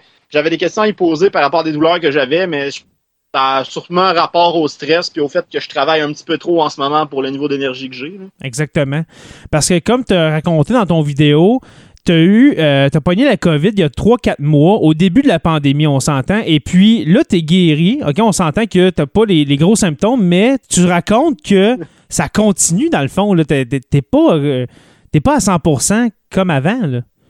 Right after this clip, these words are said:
Speaker 1: Ben, dans le fond, tu sais, mettons que j'étais là quand, avant de pogner le covid, tu sais.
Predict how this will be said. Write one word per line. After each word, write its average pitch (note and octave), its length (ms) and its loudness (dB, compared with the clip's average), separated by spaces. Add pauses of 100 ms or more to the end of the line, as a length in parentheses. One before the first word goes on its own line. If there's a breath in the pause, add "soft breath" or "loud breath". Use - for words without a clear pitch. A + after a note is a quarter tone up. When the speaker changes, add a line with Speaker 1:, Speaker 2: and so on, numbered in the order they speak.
(360)
Speaker 1:
Ben, F3+ 100 0
dans G3+ 140 2
le F3+ 60 -2
fond, C4+ 360 0
tu - 140 -2
sais, C#4+ 220 0
mettons D#4 420 0
que G#3 140 0
j'étais - 300 -2
là A#3+ 300 2
quand, D3 380 -4
avant F#3+ 380 0
de G3+ 60 -2
pogner E3+ 320 -2
le F3+ 80 -8
covid, E3 420 0
tu F#4+ 140 -20
sais. E4+ 280 -12